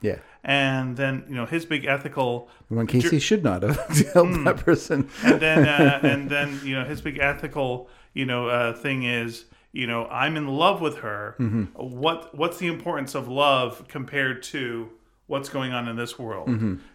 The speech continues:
Speaker 2: You know, uh, uh, hill of beans in this crazy world.
Speaker 1: Yeah.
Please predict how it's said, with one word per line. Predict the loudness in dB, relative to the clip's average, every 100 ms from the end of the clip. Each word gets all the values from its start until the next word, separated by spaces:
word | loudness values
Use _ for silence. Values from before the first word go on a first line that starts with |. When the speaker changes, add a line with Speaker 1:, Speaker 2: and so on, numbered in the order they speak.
| -8
Speaker 2:
You | -6
know, | -6 -8
uh, | -8 -8 -8 -8 -10 -10
uh, | -10
hill | -6 -4
of | -4
beans | -4 -6 -10
in |
this | -14 -14
crazy | -12 -12 -12
world. | -16 -16 -10
Speaker 1:
Yeah. | -6